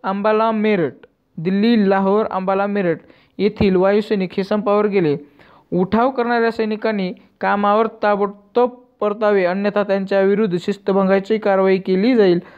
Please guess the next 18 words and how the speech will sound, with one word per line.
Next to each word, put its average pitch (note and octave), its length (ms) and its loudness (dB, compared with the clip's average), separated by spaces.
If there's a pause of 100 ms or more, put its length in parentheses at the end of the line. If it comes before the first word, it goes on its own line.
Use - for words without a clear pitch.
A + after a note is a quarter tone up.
(160)
असा G3+ 280 -2
आदेश A3 320 0
ब्रिटिश F3+ 300 -10
सरकारने F3 500 -4
दिला, E3+ 300 0 (340)
परंतु F3+ 280 -2
त्याचा F#3 320 0
काही G3 400 0
परिणाम F3+ 480 -4
झाला E3+ 420 0 (460)
नाही F#3 400 0 (540)
आणि G#3 180 2
हे G3+ 120 4
आंदोलन G3+ 460 2 (240)
अधिकच A3 500 0
तीव्र G#3+ 180 4
होत G3+ 300 2 (580)
गेले. F3 300 2